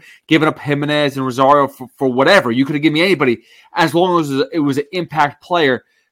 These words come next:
But again, like, I think Francisco Lindor did not need to be traded for. There could have been a guy, uh, maybe a third baseman named Olin Arenado who was available that maybe you could have made a move for him.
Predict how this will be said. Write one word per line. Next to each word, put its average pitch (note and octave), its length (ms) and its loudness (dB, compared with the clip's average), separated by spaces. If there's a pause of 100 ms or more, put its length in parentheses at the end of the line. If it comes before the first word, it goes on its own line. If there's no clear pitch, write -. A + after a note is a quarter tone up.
(120)
But E3 160 2 (400)
again, E3+ 500 2
like, B2+ 140 -4
I C#3 80 -2
think D3+ 420 -2
Francisco D#3+ 460 -4
Lindor D3 640 2 (300)
did E3 180 4
not F3+ 280 2
need E3+ 400 -4
to D#3+ 100 -4
be C#3 240 -2
traded C#3 380 -2
for. C3+ 420 0
There B2+ 140 -2
could E3+ 200 -4
have E3 120 -4
been D3 280 0 (160)
a C#3+ 80 -8
guy, C#3+ 400 4
uh, B2 200 -2
maybe E3+ 180 0
a D#3+ 40 2
third C#3 300 -2
baseman C#3+ 440 0
named B2 220 -4
Olin B2+ 240 -2
Arenado A#2 600 2 (220)
who C#3 140 -4
was B2+ 180 0
available A2+ 400 -2
that A#2 100 -6
maybe D#3 180 -6
you E3+ 60 -4
could E3 120 -8
have D#3 60 -4
made D3+ 180 0
a C3+ 40 -2
move C3+ 240 0
for A#2+ 120 -6
him. A2 260 -8